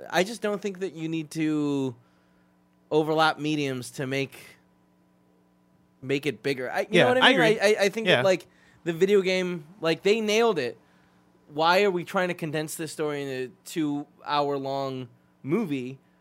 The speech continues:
Speaker 1: when it's, it's something much bigger? A series, maybe. You know, like, H B O series or Netflix series,
Speaker 2: Mm-hmm.
Speaker 1: maybe. But
Speaker 2: Interesting.
Speaker 1: still, like, you have to understand it really,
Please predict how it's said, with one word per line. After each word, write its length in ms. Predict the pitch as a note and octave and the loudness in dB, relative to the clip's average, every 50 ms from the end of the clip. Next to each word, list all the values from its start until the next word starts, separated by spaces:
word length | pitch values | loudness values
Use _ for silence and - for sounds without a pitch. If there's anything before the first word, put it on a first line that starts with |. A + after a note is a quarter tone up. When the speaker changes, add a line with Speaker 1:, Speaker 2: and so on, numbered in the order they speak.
| _ _ - | _ _ -10
Speaker 1:
when 180 | C#3 C#3+ D3+ D3+ | -6 -4 -4 -4
it's, 260 | D3 C#3 - - - - | -4 -6 -8 -10 -12 -10
it's 160 | C#3+ - - | -12 -10 -8
something 260 | - D#3 D3 D3+ C#3+ C#3 | -8 -8 -6 -6 -6 -6
much 220 | C3+ B2+ - - | -6 -8 -6 -2
bigger? 300 | F3+ E3 C3 A2 F#2+ - _ _ _ _ _ - | -2 -2 -2 -4 -8 -14 _ _ _ _ _ -14
A 40 | C#3 | -10
series, 380 | - - D#4 E4+ F#4 F#4+ F#4 A#3 | -6 -2 0 2 2 2 0 0
maybe. 440 | A3+ A3 G#3+ G#3 F#3+ D3+ C#3 C#3+ - _ _ _ _ _ | -2 0 0 0 0 -2 -6 -10 -12 _ _ _ _ _
You 80 | - E3+ | -10 -6
know, 120 | E3 D#3+ | -4 -4
like, 120 | D#3 D3+ D3+ | -2 -2 0
H 240 | D#3 D#3+ D#3+ - | -2 -2 -2 -4
B 100 | - E3+ | -4 -4
O 100 | E3+ E3+ | -2 -4
series 480 | E3+ - F3+ F3 F3 F3 F3 F3 E3 D3 | -4 -4 -4 -4 -2 -2 -2 -2 -4 -4
or 160 | C#3 B2+ B2 | -4 -6 -6
Netflix 340 | B2+ C#3+ D#3 - F3 D#3+ D3+ | -6 -8 -8 -8 -10 -10 -8
series, 420 | - F3 F3 E3+ E3 E3 E3 E3 - | -6 -4 -4 -4 -4 -4 -6 -8 -8
Speaker 2:
Mm-hmm. 280 | E3+ E3 D3+ C3+ A#2+ C3 C#3+ _ _ | -6 -6 -6 -6 -6 -10 -12 _ _
Speaker 1:
maybe. 420 | - - G3+ B3+ B3 D#3 C3+ D3 - _ _ _ _ _ _ _ _ _ _ _ _ - | -6 -4 -4 -2 -2 -4 -6 -8 -10 _ _ _ _ _ _ _ _ _ _ _ _ 4
But 240 | D#3 D#3+ D#3+ D3+ | 6 6 6 6
Speaker 2:
Interesting. 320 | D3 C3 - A2+ F2 B2 B2+ _ _ _ | 4 2 -2 -10 -14 -14 -16 _ _ _
Speaker 1:
still, 400 | - - - - A3 G3 E3 D3 | -14 -4 2 4 4 6 4 4
like, 240 | C3+ B2+ B2 A#2+ - - _ - | 2 2 0 0 -4 -10 _ -4
you 100 | D3 F3+ | -2 -2
have 80 | F3 | -2
to 80 | F#3+ F3+ | -2 -2
understand 580 | F#3 F#3 F3+ E3 - - - D3+ D3 D3+ C#3+ | -2 -2 -2 -4 -6 -8 -8 -6 -6 -4 -4
it 100 | C#3 C3 | -6 -6
really, 300 | - B2+ B2 A#2 A#2 A#2 | -6 -6 -6 -4 -6 -8